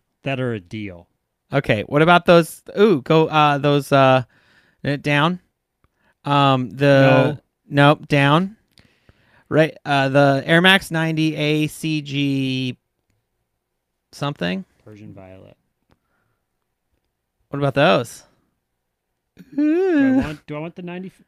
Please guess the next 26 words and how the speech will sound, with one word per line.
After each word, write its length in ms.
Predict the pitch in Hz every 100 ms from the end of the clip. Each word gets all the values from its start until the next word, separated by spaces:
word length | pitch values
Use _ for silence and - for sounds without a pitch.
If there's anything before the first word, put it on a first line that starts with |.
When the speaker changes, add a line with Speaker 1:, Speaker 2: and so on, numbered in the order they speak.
| _
Speaker 1:
do 80 | 175
I 40 |
want 120 | 202
the 60 | 208
nineties? 320 | 196 220 233
Speaker 2:
That's, 320 | 196 240 - - _ -
if 160 | 190
I'm 180 | 214 247
gonna 160 | 294 302
go 180 | 269 254
Air 240 | 190 202
Max, 380 | 214 233 - - _ _
that's 420 | 139 160 165 -
my 140 | 190 175
favorite 320 | 160 156 151
silhouette. 460 | - 151 147 170 -
Speaker 1:
The 60 | 110
Air 60 |
Speaker 2:
What's 160 | 104 180
Speaker 1:
Max 60 | 233
Speaker 2:
your 80 |
favorite 260 | 226 226 214
Speaker 1:
nineties. 100 | 165
Speaker 2:
Air 120 | 160
Max 240 | 165 151 -
silhouette? 400 | 156 123 120